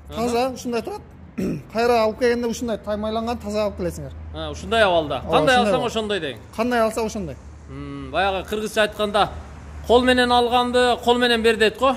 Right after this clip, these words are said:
Speaker 2: Ооба,
Speaker 1: Ана
Speaker 2: ошондой.
Speaker 1: кол, кол менен алып, пут менен бербей жок дегендей
Speaker 2: Ооба,
Speaker 1: экен да бул
Speaker 2: ошондой.
Speaker 1: жагы.
Speaker 2: Кол менен алганда кол менен бер.
Speaker 1: Так, түшүнүктүү. Туугандар, отработка менен майлап коесуздар. Анткени кийинки сиздерден кийин алыла турган адам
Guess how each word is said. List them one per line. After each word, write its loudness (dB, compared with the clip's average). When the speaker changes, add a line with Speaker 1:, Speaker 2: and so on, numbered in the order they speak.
Speaker 2:
Ооба, 4
Speaker 1:
Ана -2
Speaker 2:
ошондой. -8
Speaker 1:
кол, -2
кол -2
менен -2
алып, -2
пут -12
менен -2
бербей 0
жок -6
дегендей -2
Speaker 2:
Ооба, 4
Speaker 1:
экен -2
да -4
бул -8
Speaker 2:
ошондой. -4
Speaker 1:
жагы. -2
Speaker 2:
Кол 0
менен -2
алганда -2
кол -8
менен -8
бер. -10
Speaker 1:
Так, -4
түшүнүктүү. 0
Туугандар, 2
отработка 4
менен 2
майлап 4
коесуздар. -2
Анткени 0
кийинки 2
сиздерден 2
кийин -2
алыла 2
турган 2
адам 0